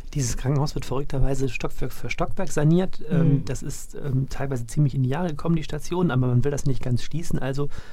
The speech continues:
Speaker 1: äh, wird immer Etage für Etage saniert und die internistische Station da war offensichtlich gerade fertig geworden.
Speaker 2: Genau, so ist das. Ja, es ist natürlich sehr schade, weil jetzt ist das alles wirklich da komplett kaputt und ver-, verrußt und dreckig und unordentlich.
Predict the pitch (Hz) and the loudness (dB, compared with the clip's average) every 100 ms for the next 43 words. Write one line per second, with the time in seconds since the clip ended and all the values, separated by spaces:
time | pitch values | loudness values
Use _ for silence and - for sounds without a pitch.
0 | - - - 127 135 139 131 127 143 - | -4 -4 -4 -4 -2 2 2 0 -2 -2
1 | 151 143 - - - 170 170 151 147 165 | -2 -2 -2 -2 0 0 0 0 2 2
2 | 143 131 135 143 120 139 - 123 - 127 | 2 0 0 0 0 0 0 -4 -4 -4
3 | - 147 151 131 139 120 - - - - | -2 0 2 2 2 0 -2 -6 -6 -4
4 | 123 120 135 127 117 113 113 113 185 226 | -4 -4 -4 -4 -8 -8 -8 -4 4 4
5 | 190 147 151 175 - 147 170 160 160 170 | 4 2 0 -2 -2 -2 0 -2 -2 -6
6 | - 175 175 175 180 175 170 160 165 165 | -4 -2 -2 0 -2 0 0 2 0 -2
7 | 175 165 - 160 156 156 160 151 - - | -8 -8 -4 -2 -2 -6 -8 -8 -6 -4
8 | 165 160 - 165 - 151 160 175 156 - | -2 -4 -4 -4 -4 -4 -6 -6 -8 -6
9 | 160 - 160 175 190 - 160 - 156 156 | -4 -2 0 0 0 -2 -2 -2 -2 -4
10 | - 151 - - 156 151 170 | -2 -4 -4 -2 -2 0 -2